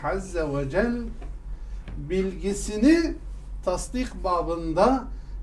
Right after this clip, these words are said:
bizleri yeryüzüne gönderdi. Yarın kıyamet günü ehli cennet cennete giderken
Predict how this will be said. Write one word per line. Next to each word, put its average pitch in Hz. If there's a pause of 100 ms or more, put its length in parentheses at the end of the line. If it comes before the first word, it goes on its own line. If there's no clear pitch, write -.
(100)
bizleri 147
yeryüzüne 147
gönderdi. 135 (400)
Yarın 160
kıyamet 160
günü 165
ehli 190
cennet 190
cennete 190
giderken 220